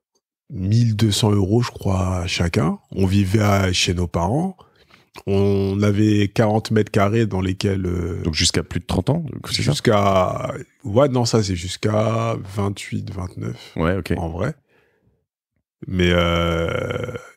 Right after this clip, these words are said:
Speaker 1: et puis, ouais, ouais, c'était, c'était compliqué, hein. Et après, euh,
Speaker 2: Et t'avais quand même en parallèle une forme de fame dans les quartiers, c'est-à-dire que
Speaker 1: C'est ça, le
Speaker 2: C'est-à-dire que
Speaker 1: décalage, il était incroyable. C'est que tout le monde pensait qu'on était millionnaire. <laughs>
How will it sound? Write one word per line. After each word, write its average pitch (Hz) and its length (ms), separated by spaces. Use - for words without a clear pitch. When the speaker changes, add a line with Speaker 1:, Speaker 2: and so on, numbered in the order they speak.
Speaker 1:
et 90 140
puis, 98 220
ouais, 131 140
ouais, 226 140
c'était, 87 520
c'était 90 200
compliqué, 113 420
hein. 165 100
Et 101 120
après, 127 480
euh, 101 180
Speaker 2:
Et 147 100
t'avais 147 260
quand 143 140
même 165 140
en 156 80
parallèle 123 460
une 113 140
forme 120 360
de 101 80
fame 151 540
dans 104 140
les 104 100
quartiers, 110 320
c'est-à-dire 92 320
que 92 380
Speaker 1:
C'est 90 120
ça, - 440
le 104 80
Speaker 2:
C'est-à-dire 101 80
que - 60
Speaker 1:
décalage, 135 320
il 92 60
était 90 160
incroyable. 98 480
C'est 113 200
que 104 340
tout - 120
le 156 60
monde 151 60
pensait 120 200
qu'on 104 100
était 95 160
millionnaire. 90 640
<laughs> - 60